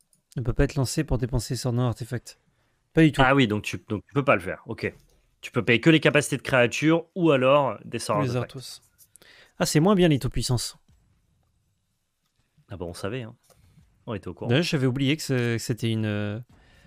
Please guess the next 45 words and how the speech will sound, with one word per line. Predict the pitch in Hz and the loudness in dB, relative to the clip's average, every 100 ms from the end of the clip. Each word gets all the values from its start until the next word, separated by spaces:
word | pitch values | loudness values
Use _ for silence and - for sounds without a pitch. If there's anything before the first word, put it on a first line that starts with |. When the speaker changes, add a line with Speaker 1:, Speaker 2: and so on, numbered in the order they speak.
| _ _ _ _ _ _ _ _ _ - | _ _ _ _ _ _ _ _ _ -2
Speaker 1:
Une | 110 | 0
Litho | 107 107 | 0 0
Force. | 113 98 - - _ _ _ _ _ _ _ - - - - - _ _ _ _ _ - _ | -2 -4 -10 -14 _ _ _ _ _ _ _ -20 -20 -20 -20 -20 _ _ _ _ _ -20 _
Speaker 2:
C'est | - 123 | -6 -2
un | 110 | 2
anti-bête | 127 127 151 208 143 | 2 2 2 4 4
ou | |
une, | 127 120 117 139 | 0 0 -2 -4
ou | 143 | -2
une | 120 | -2
divination ? | 110 113 117 135 - 135 | -2 -4 0 0 0 -2
Ils | 104 101 | -2 -2
ont | |
quand | 113 | -2
même | 123 | 0
rendu | 110 101 104 | 0 0 -2
la | 95 | 0
carte | 120 - - | -2 -6 -6
à | 113 | -6
peu | 104 | -6
près | - 110 | -8 -8
jouable. | 92 87 - _ - - - _ - | -6 -8 -10 _ -20 -20 -20 _ 4
Speaker 1:
Ouais, | 143 202 | 6 6
mais | |
je | 170 | 2
croyais | 151 147 | 0 0
que | |
ça | 151 | 0
Speaker 2:
Donc, | |
Speaker 1:
faisait | 127 | 2
Speaker 2:
euh, | 127 | 2
Speaker 1:
deux | |
mana | 135 131 | 4 4
incolore | 127 127 131 147 | 2 4 4 2
qui | 131 | -6
faisait, | 123 113 | -6 -6
qui | - 117 | -8 -6
castait | - - | -6 -2
n'importe | 127 110 123 123 | -2 0 -2 -4
quoi. | - 131 | -2 -2
J'avais | 147 113 | -2 -4
vraiment | 110 117 | -2 -4
pas, | 131 147 139 131 123 123 - _ - | -4 -4 -4 -4 -4 -8 -12 _ -4
pas | |
vu. | 113 | -4